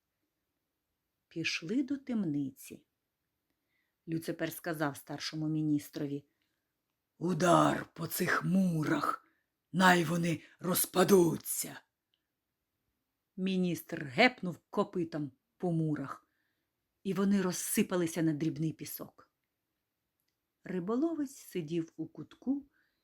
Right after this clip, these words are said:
і вже ледве дихав. «Чого ти тут?» спитав його Люципер.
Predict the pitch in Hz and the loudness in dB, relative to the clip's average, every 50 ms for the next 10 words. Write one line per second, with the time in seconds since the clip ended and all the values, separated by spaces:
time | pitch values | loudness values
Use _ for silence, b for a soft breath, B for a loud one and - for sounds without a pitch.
0 | _ _ _ _ - 220 226 220 220 - 269 254 254 247 247 294 330 320 240 220 | _ _ _ _ -4 -4 -2 -2 -2 0 2 2 2 2 2 2 2 2 0 0
1 | 240 269 262 214 180 151 160 147 147 - - - - - - _ _ _ _ _ | -2 -2 -2 -2 0 0 0 0 0 -2 -8 -18 -20 -20 -20 _ _ _ _ _
2 | _ _ _ _ _ _ _ _ _ _ _ _ _ _ _ _ _ _ _ _ | _ _ _ _ _ _ _ _ _ _ _ _ _ _ _ _ _ _ _ _
3 | _ _ - - - 156 160 160 147 - - - 170 175 175 175 170 160 - - | _ _ -12 -8 -2 0 2 4 4 4 6 6 6 6 6 4 4 2 2 0
4 | - - - - - - 156 147 143 139 135 123 123 - _ - - - _ _ | -2 -2 -4 -4 -6 -4 -2 -2 0 0 -2 -4 -6 -10 _ -18 -20 -20 _ _
5 | _ _ _ _ _ _ _ _ _ _ _ _ _ _ _ _ _ _ _ _ | _ _ _ _ _ _ _ _ _ _ _ _ _ _ _ _ _ _ _ _
6 | _ _ _ - - - 277 269 - - 147 139 131 131 143 156 147 196 185 151 | _ _ _ -16 -10 -8 -8 -8 -6 -8 -12 -12 -12 -10 -10 -6 -4 -4 -4 -4
7 | - - - 170 160 - 185 208 - _ | -6 -8 -12 -18 -18 -18 -18 -18 -20 _